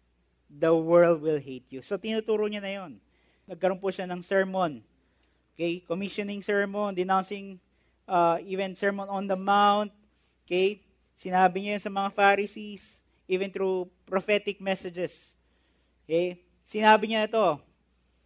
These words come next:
that people or the world will hate you. In verse nineteen, "If you were of the world, the world would love you as its own.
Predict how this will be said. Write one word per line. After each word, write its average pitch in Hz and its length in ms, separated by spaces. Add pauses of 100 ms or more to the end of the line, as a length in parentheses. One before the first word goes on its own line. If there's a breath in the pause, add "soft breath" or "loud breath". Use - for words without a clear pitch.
(340)
that 180 160 (240)
people 202 720
or 160 240
the 165 160
world 202 560
will 175 320
hate 175 400
you. 160 240 (1800)
In 180 160
verse 202 240
nineteen, 196 400
"If 208 240
you 214 80
were 208 320
of 214 240
the 190 80
world, 196 560
the 185 80
world 185 400
would 185 240
love 196 240
you 196 80
as 175 160
its 175 240
own. 165 400